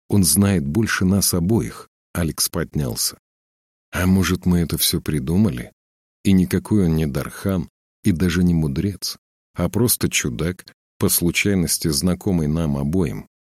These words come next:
Что до того, о чём наплёл мой сумасшедший брат, то и это шутка судьбы».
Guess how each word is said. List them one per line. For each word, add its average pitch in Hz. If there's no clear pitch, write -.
Что -
до 87
того, 98
о 90
чём 95
наплёл 92
мой 87
сумасшедший 85
брат, 101
то 95
и 110
это 120
шутка -
судьбы». -